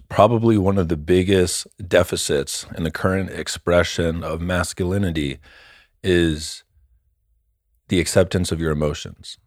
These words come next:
And that feels like it's a fundamental, like, something most of us have been taught either explicitly or implicitly by our fathers,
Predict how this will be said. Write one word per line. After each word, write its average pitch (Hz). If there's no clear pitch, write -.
And 85
that 82
feels 85
like 80
it's 80
a 80
fundamental, 82
like, 76
something 82
most 80
of 82
us 78
have 78
been 80
taught 82
either 76
explicitly 78
or 76
implicitly 80
by 76
our 82
fathers, 53